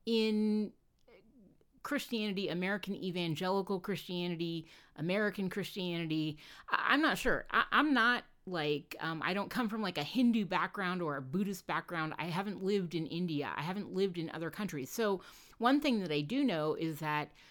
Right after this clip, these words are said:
American Christianity is, is extremely heavily influenced by American values, which are in turn extremely heavily influenced by European values. So I know that,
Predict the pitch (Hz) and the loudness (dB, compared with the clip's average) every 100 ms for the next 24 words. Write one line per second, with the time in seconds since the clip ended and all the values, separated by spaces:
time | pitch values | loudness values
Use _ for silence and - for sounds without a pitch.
0 | - 170 185 233 240 220 208 156 185 190 | -8 -2 2 2 2 -2 -2 -4 -4 -4
1 | 190 147 180 - 170 170 - _ - 190 | -2 -2 -2 -2 -2 -4 -12 _ 0 0
2 | 160 170 - - - - 180 247 277 220 | 0 -4 -2 -2 -2 -8 2 6 6 6
3 | 160 139 135 143 190 196 180 175 175 196 | 2 0 -2 -4 -4 0 0 2 -2 -2
4 | 165 156 160 151 139 139 151 170 175 160 | -4 -4 -4 -2 -2 0 -2 -2 -4 -4
5 | 147 165 175 147 143 185 214 160 151 160 | 0 2 2 0 -2 0 2 2 0 0
6 | 175 175 160 156 160 - - - _ - | -4 -4 -2 -2 -4 -10 -20 -20 _ -20
7 | - - 190 180 - 240 254 240 220 202 | -20 -8 -6 -4 -4 0 2 2 2 0
8 | 185 - - - - 226 214 226 202 - | -4 -10 -20 -20 -2 0 2 2 2 0
9 | 180 208 - 170 165 170 - - 147 147 | 0 0 0 -2 -2 -2 -6 0 2 4
10 | 143 160 175 - - - 160 180 175 175 | 2 -2 -6 -12 -20 -10 0 4 4 2
11 | 247 233 160 147 98 67 - - - _ | 0 2 2 -2 -4 -8 -14 -16 -20 _
12 | _ - - _ - 240 214 196 190 - | _ -20 -20 _ -2 4 6 6 4 0
13 | - 185 202 202 202 233 269 269 196 175 | -2 0 2 2 4 6 6 4 2 2
14 | 160 | 2